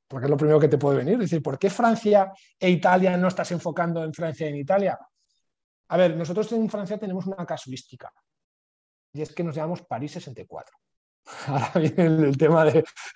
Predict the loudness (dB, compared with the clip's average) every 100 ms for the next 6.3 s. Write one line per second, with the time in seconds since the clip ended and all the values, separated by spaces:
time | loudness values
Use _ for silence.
0 | 0 2 4 4 2 -2 -18 0 6 8
1 | 8 6 6 6 4 4 4 2 -6 -8
2 | -6 -4 0 -2 -2 _ -10 0 0 2
3 | 0 -2 -4 -10 -4 -4 0 0 2 2
4 | 0 -4 -6 -4 -4 -6 -6 -10 _ _
5 | _ -10 -2 0 0 0 -4 -4 -6 -4
6 | -2 -2